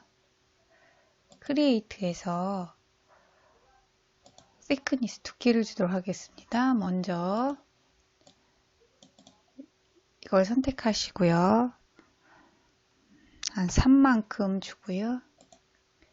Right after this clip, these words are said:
시멘트릭으로 하고 뉴바디를 하겠습니다. 그리고 다시 리피트 해주시고요.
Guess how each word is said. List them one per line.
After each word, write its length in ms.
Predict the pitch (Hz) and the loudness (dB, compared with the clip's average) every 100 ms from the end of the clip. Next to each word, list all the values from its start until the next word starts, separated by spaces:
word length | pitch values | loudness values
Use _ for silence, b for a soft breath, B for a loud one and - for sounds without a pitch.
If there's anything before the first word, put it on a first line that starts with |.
| _ | _
시멘트릭으로 920 | - 269 277 277 - 226 185 190 180 | -2 2 4 4 0 -4 -4 -4 -4
하고 500 | 185 208 208 202 233 220 | -4 -4 -6 -6 -6 -6
뉴바디를 440 | 185 180 175 185 185 | -6 -6 -6 -4 -6
하겠습니다. 1040 | 190 196 - 180 170 - 190 214 247 262 _ _ _ _ _ b b b b b b _ _ _ _ _ _ _ _ _ _ _ _ _ _ - | -6 -10 -10 -10 -10 -12 -8 -4 -4 -6 _ _ _ _ _ b b b b b b _ _ _ _ _ _ _ _ _ _ _ _ _ _ -10
그리고 500 | 220 226 247 254 254 | -4 0 2 2 0
다시 880 | - 175 - - 170 180 208 247 - _ _ _ 453 _ 440 _ _ _ _ _ _ _ _ _ _ _ _ _ _ _ | -2 -6 -6 -8 -6 -6 -6 -8 -10 _ _ _ -20 _ _ _ _ _ _ _ _ _ _ _ _ _ _ _ _ _
리피트 800 | 190 - 220 - - 190 180 196 | -4 -4 -8 -8 -2 0 0 0
해주시고요. 1080 | 214 220 196 - - - 175 175 190 220 254 | -2 -4 -6 -8 -12 -8 -6 -6 -4 -6 -6